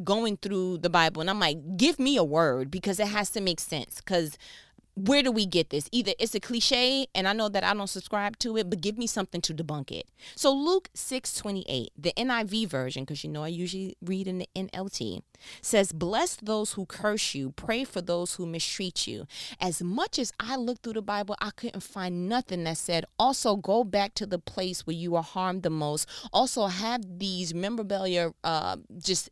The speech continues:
anything, picture, however, have these reminders of hurt around you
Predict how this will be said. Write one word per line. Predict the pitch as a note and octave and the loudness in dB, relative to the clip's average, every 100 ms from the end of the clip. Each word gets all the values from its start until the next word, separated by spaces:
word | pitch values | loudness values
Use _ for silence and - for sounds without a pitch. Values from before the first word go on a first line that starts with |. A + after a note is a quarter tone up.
| _ | _
anything, | B3 C4+ A#3 E3 D#3 | 2 2 2 -2 -2
picture, | - B3+ - A#3+ A3 - - | -2 -2 2 2 2 -2 -2
however, | G#3+ G3+ A3 G#3 F#3+ - - | 2 4 4 4 2 -2 -4
have | C4 D#4 | -2 2
these | C#4+ C#4 G#3+ | 2 2 2
reminders | F3+ F3 F3+ F#3+ G3+ F3+ E3 | 2 2 2 2 0 0 0
of | E3+ D3+ | -2 -2
hurt | - F#3+ D#3+ - | 0 2 2 0
around | E3+ D#3 F3+ F3 E3 | -4 0 2 2 0
you | C#3+ C#3+ | -2 -2